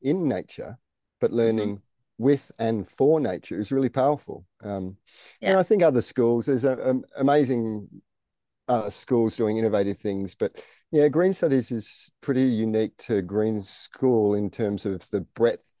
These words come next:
Speaker 1: of the opportunities in a Green Studies program, especially, I mean, our Green Studies program starts at early years and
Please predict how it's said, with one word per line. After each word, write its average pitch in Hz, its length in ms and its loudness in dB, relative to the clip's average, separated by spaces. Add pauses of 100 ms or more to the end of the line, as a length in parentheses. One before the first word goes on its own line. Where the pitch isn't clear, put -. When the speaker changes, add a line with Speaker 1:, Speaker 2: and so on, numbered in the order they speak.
(140)
Speaker 1:
of 104 120 -4
the 101 120 -2
opportunities 98 680 -4
in 107 160 -8
a 98 60 -4
Green 98 280 -4
Studies 95 320 -4
program, 90 480 -6
especially, 123 520 -2
I - 20 0
mean, 110 180 -2
our 143 120 0
Green 113 220 -2
Studies 92 300 -6
program 90 380 -2
starts - 340 -6
at - 120 -8
early 107 240 2
years 82 400 -10 (580)
and 113 380 -2